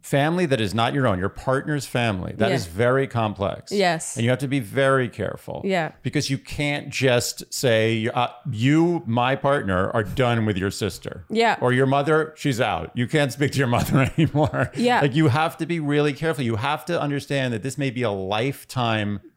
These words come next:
Speaker 1: project.
Speaker 2: Yeah.
Speaker 1: Start slow.
Speaker 2: Yep.
Speaker 1: Real
Speaker 2: And you,
Speaker 1: slow.
Speaker 2: and you, once you say something that maybe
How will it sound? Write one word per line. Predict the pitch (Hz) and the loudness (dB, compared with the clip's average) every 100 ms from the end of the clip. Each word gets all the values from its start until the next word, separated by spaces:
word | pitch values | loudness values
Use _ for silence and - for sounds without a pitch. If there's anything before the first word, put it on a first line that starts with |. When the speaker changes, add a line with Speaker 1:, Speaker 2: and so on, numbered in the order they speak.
| - | -6
Speaker 1:
project. | 123 107 101 - - | 0 0 0 -6 -4
Speaker 2:
Yeah. | 202 180 - - _ _ - | 0 0 -2 -12 _ _ -8
Speaker 1:
Start | - 143 151 | 0 2 2
slow. | - 151 135 85 71 110 - | 0 0 2 0 -4 -8 -8
Speaker 2:
Yep. | 202 190 190 - | -2 0 0 -6
Speaker 1:
Real | - 120 139 143 139 | -2 2 4 6 4
Speaker 2:
And | 214 | 2
you, | |
Speaker 1:
slow. | 156 | 2
Speaker 2:
and | 208 208 | 2 2
you, | 214 208 185 196 | 2 0 -2 -2
once | 202 208 | -2 -2
you | 220 | -4
say | - 214 208 | -2 -2 -2
something | 226 220 - 233 226 240 202 | -2 -4 -2 -2 -2 -4 -2
that | 185 - | -2 -2
maybe | 180 170 170 | -4 -4 -6